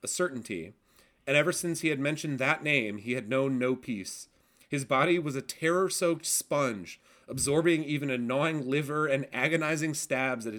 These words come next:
at the heart. Pizzuco,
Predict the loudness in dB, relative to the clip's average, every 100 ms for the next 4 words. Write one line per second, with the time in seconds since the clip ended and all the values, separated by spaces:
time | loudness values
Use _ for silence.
0 | -6 -8 -4 -6 -2 -2 -4 _ _ _
1 | _ _ -20 -20 -20 -20 -10 -6 0 0
2 | 6 6 6 2